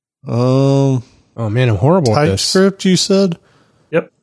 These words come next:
Speaker 1: I'm gonna go MySQL.
Speaker 3: So in this case, it's actually, uh, f-, you're more likely to be using Mongo,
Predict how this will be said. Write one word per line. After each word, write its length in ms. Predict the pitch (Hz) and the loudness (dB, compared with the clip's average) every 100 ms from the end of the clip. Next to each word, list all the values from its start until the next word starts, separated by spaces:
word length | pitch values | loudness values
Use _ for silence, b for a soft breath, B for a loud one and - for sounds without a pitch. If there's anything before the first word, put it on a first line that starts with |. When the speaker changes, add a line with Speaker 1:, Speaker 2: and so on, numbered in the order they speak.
| _ _ | _ _
Speaker 1:
I'm 420 | - 165 165 170 | -8 -6 -4 -4
gonna 260 | 165 175 170 | 0 0 2
go 200 | 147 147 | 2 2
MySQL. 720 | 139 135 123 135 117 120 110 _ _ _ _ _ _ _ B B B | 2 0 -2 -4 -6 -8 -10 _ _ _ _ _ _ _ B B B
Speaker 3:
So 240 | - 113 110 | -2 0 2
in 100 | 110 | 2
this 180 | 190 | 0
case, 360 | - 104 104 110 | 0 -2 -2 -4
it's 220 | - 117 | -6 -6
actually, 1000 | - 120 139 - 113 101 95 101 135 139 _ _ _ _ _ | -6 -6 -6 -4 -2 -2 -2 -2 -4 -6 _ _ _ _ _
uh, 320 | 107 104 101 98 | -8 -4 -2 -4
f-, 200 | - _ _ _ _ 113 110 | -6 _ _ _ _ -20 -20
you're 240 | - 117 113 | -6 0 2
more 180 | 123 151 | 2 2
likely 260 | 135 139 | 0 -2
to 40 | 120 | -2
be 80 | |
using 380 | 117 110 104 104 | -2 0 0 -2
Mongo, 640 | 107 110 107 110 98 85 | 0 0 0 -2 -2 -4